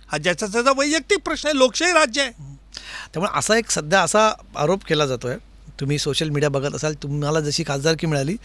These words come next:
Speaker 2: तसं अनेकांनी त्या नॅरेटिव्ह सेट करण्याचं बक्षीस म्हणून तुम्हाला खासदारकी दिली आहे.
Speaker 1: बघा, अशा आरोपांना मी भीक घालत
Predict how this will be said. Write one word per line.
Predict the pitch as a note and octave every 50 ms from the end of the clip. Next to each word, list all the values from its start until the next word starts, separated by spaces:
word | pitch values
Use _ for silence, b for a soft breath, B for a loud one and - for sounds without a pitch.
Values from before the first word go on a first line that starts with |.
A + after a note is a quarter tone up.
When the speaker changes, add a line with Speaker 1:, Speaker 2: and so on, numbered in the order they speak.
| B B B B B B B B
Speaker 2:
तसं | E3 - G#3
अनेकांनी | E3+ D#3+ G3+ G#3+ - A3 G#3+ G#3+ A#3 C4+ D4+ - - b b b b b b b -
त्या | F3+ G#3+ B3
नॅरेटिव्ह | A#3+ A3+ A3 A3 G#3 F3+ A#3 G#3+
सेट | - - G3 F3+ - -
करण्याचं | - F#3+ F#3 F3+ F#3 F#3 F#3 - - G3+ E3+
बक्षीस | E3 - - - F3+ - -
म्हणून | F3+ F#3 F3+
तुम्हाला | D#3+ F3 F3 F3 E3 -
खासदारकी | D#3+ D3 D3 D#3+ D3+ - D#3+
दिली | D3 D3 C#3+ C#3+ C#3+
आहे. | B2+ G#2 A#2 C#3
Speaker 1:
बघा, | E3 D#3+ F3 F3
अशा | - - E3 - - A3
आरोपांना | G#3+ F#3 F3 F#3 E3 F#3 F3 G3 G3+
मी | G3+ G3+ F#3+
भीक | D3+ C#3+ C#3+ B2+ A2+
घालत | A#2+ A2 A2 G#2+